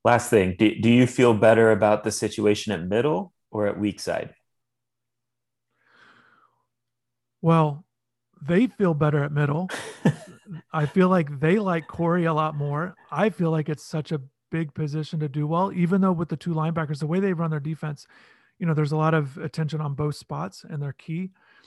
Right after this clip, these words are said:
Speaker 2: I just feel like, is there, maybe you can, I don't know if hiding is the right term to use, but maybe you can get by with the linebacker with some speed at that weak side spot. Um,
Speaker 1: Yeah.
Speaker 2: it's kind of harder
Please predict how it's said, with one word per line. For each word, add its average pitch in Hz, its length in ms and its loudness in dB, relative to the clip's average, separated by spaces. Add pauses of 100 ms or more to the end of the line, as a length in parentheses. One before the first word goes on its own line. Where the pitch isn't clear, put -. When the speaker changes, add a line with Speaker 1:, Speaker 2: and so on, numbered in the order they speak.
(280)
Speaker 2:
I 151 100 -8
just 151 220 -6
feel 165 160 -4
like, 156 240 -2 (440)
is 139 140 -6
there, 160 200 -4 (1080)
maybe 165 240 4
you 165 140 4
can, 160 240 -4 (160)
I 156 80 -2
don't 160 100 2
know 160 100 4
if 147 80 -2
hiding 165 580 0
is 143 120 -2
the 160 100 -4
right 151 220 -2 (220)
term 156 640 -2
to 156 100 -10
use, 151 400 -4
but 160 180 -12
maybe 147 220 -6
you 147 100 -6
can 139 260 -10 (160)
get 160 280 -10
by 160 460 -2 (140)
with 160 140 -6
the 156 100 -8
linebacker 156 680 -4 (360)
with 160 140 -4
some 160 160 -4
speed 170 320 -2
at 160 100 -4
that 170 140 -6
weak 165 160 -6
side 170 200 -4
spot. 170 360 -6 (260)
Um, 147 420 -6
Speaker 1:
Yeah. - 240 -6 (120)
Speaker 2:
it's - 180 -14
kind 160 260 -2
of 156 80 -2
harder 160 600 0